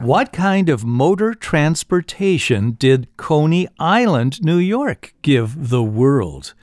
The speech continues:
Now, we don't ever think of Coney Island, New York as being a motor transportation hub.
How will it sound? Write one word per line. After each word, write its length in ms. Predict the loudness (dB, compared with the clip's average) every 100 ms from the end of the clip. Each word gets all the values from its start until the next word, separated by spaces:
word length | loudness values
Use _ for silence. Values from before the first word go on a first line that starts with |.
| _ _ -10
Now, 120 | -4
we 100 | 0
don't 120 | 0
ever 120 | -2
think 260 | -2 -2 -2
of 120 | -6
Coney 320 | -2 0 2
Island, 280 | 2 0 0
New 60 | -2
York 240 | -4 -4
as 100 | -6
being 200 | -4 -6
a 80 | -8 -14 -20 -4
motor 320 | 0 0 -2
transportation 880 | -2 -2 -2 -6 -6 0 0 0 -2
hub. 480 | -2 -2 0 -2